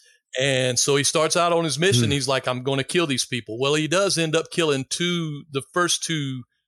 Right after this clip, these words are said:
Speaker 1: characters that beat him up. But when he gets to the leader of it and going through all the things that Christian said with, uh, Zorak, he ends up depositing him to the organization that's responsible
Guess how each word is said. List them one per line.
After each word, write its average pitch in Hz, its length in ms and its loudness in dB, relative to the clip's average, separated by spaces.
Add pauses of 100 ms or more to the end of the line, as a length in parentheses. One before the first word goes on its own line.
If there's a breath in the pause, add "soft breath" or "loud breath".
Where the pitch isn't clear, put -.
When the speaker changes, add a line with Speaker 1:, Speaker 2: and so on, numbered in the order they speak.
(100)
Speaker 1:
characters 131 640 -2
that 123 220 -2 (180)
beat 127 180 -2
him 117 120 -2
up. 113 200 -4 (260)
But 127 160 -2
when 139 140 0
he 131 60 0
gets 139 300 0
to 143 120 -2
the 123 100 0
leader 151 380 2
of 127 260 0
it 127 280 -2 (340)
and 117 240 -8
going 135 220 0
through 131 180 -2
all 127 140 0
the 123 60 -6
things 131 240 -4
that 120 80 -10
Christian 131 300 -4
said 123 440 -2
with, 117 180 -6 (100)
uh, 120 220 -2
Zorak, 120 560 -2 (400)
he 135 200 2
ends 131 220 0
up 135 220 0
depositing 131 560 -2
him 135 560 -2 (140)
to 123 640 -6
the 127 200 -4
organization 135 720 0
that's 123 240 -4
responsible 139 560 -2